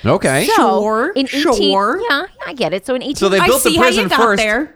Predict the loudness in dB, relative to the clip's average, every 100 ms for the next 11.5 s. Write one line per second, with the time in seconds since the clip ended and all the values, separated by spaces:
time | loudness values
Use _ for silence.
0 | _ -6 0 0 2 2 2 0 -2 0
1 | 0 -2 -12 -6 0 0 2 2 2 2
2 | 2 2 -2 -2 0 0 -2 0 0 2
3 | 2 2 2 0 -2 -2 2 2 2 0
4 | 2 2 2 0 0 2 2 0 2 0
5 | 0 0 0 2 0 2 0 2 0 0
6 | 0 0 -2 -2 -2 -2 -6 _ _ -4
7 | -2 -4 -6 -4 -4 -2 -2 -4 -4 -4
8 | -4 -6 -2 0 0 -2 -6 -10 -16 -4
9 | 0 2 2 -2 -4 -6 0 2 2 0
10 | 0 2 2 2 -2 0 2 2 2 0
11 | 2 2 0 -4 -10